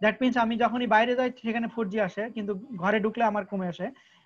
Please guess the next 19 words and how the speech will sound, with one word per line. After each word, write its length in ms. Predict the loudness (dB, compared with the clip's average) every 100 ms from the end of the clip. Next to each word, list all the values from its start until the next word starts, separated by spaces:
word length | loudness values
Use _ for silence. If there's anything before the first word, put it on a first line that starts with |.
| _
কারণ 160 | 2 4
আমাদের 300 | 2 0 0
যে 100 | 0
ওয়াল 320 | 6 4 4
গুলো 160 | 2 2
আছে, 220 | 2 -4
ওয়াল 280 | 2 2 2
গুলোর 240 | -2 -2
হচ্ছে 240 | -4 -4
interference 520 | -2 -2 -2 -4 -6 -10
আছে। 220 | -14 -20 _ _ _ _ 0
That 160 | 0 2
means 180 | 0
এর 80 | 4
একটা 200 | 4 2
প্রতি-, 420 | -2 _ -4 0
আহ, 540 | 2 2 2 -2 -8 -18 _ _
বাধা 400 | 0 2 6 6
আছে, 240 | 4 -2